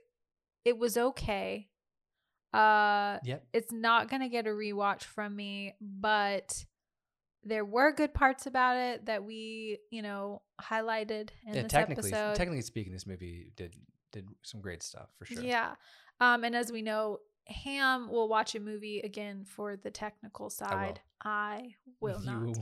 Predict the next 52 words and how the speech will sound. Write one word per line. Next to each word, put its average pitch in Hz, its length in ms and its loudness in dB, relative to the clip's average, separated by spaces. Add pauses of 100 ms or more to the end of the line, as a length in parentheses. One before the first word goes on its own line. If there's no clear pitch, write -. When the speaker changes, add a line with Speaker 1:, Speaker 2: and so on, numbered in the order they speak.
Speaker 2:
will 117 80 -2
not. 117 320 0
Speaker 1:
<laughs> - 60 -14 (800)
Speaker 2:
And 196 100 2
it's 214 120 2
a 202 40 -2
shame 170 240 2
because, 131 260 -2
I - 20 -2
mean, 117 400 -6 (160)
'cause 110 240 -4
I 117 220 -6
always 147 340 0
hate 117 500 -6
when 110 220 -10
we 107 80 -4
don't 107 260 -6
really 104 300 -8
connect 104 400 -8
with, 95 200 -14
with 110 180 -12
a - 20 -12
film 104 240 -8
that 98 100 -6
we 113 60 -8
think 165 240 -6
we 107 100 -4
are. 85 300 -8 (180)
You 98 120 -12
know, 98 100 -8
it 104 80 -8
has 123 180 -4
all 123 200 0
the 117 100 -2
right, 101 320 -4
the - 100 -12
right 98 140 -6
pieces 95 400 -12
there, 87 260 -10
but, 87 100 -12
you 240 60 -10
Speaker 1:
Mm-hmm. 220 200 -12
Speaker 2:
know, 92 180 -10
it's 101 100 -16
just, - 420 -12
you - 120 -18 (360)
know, 92 160 -10
things 98 200 -10
are 90 60 -14
missing. 85 360 -12
So 85 280 -12 (500)
Speaker 1:
Yeah, 302 340 4